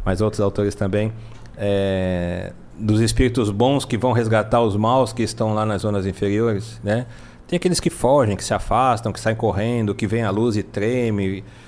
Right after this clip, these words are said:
né? E, e que odeiam a luz e que a companhia dos bons não lhes, não lhes interessa, não lhes agrada, faz mal pra eles, eles não se sentem bem na luz. Então vão ficar nas trevas, né?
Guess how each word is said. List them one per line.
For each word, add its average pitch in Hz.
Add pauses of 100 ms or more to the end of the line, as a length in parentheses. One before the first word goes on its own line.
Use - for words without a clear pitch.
(140)
né? 110
E, 98
e 101
que -
odeiam 110
a -
luz 107
e 104
que 110 (280)
a 135
companhia 180
dos 151
bons 151
não 175
lhes, 202
não 170
lhes 196
interessa, 143 (200)
não 113
lhes 180
agrada, 151
faz 156
mal 156
pra 110
eles, 95
eles 110
não 120
se 113
sentem 170
bem 151
na 139
luz. 90 (460)
Então 123
vão 151
ficar 170 (560)
nas -
trevas, 143
né? 127